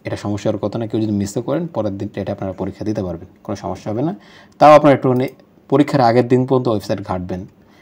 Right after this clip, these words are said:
দেখবেন কোনো কিছু আপনার তারা চেঞ্জ করছে কিনা, এটা কিন্তু উচিত, ঠিক আছে?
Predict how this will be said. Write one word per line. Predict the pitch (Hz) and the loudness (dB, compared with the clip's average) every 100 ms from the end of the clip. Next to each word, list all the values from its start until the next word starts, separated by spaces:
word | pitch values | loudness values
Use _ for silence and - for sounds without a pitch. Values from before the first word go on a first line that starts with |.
| _ - | _ -2
দেখবেন | 117 123 160 | 0 2 2
কোনো | 151 113 | 2 -4
কিছু | 104 - 110 | -6 -6 -6
আপনার | 101 101 92 98 _ _ - | -6 -6 -8 -8 _ _ -8
তারা | 101 92 | -4 -4
চেঞ্জ | - 98 | -4 -6
করছে | - 104 101 | -6 -10 -8
কিনা, | 98 110 | -8 -8
এটা | 101 | -8
কিন্তু | 98 98 - _ | -8 -8 -10 _
উচিত, | - - - _ _ _ | -10 -8 -12 _ _ _
ঠিক | - - | -10 -8
আছে? | - | -8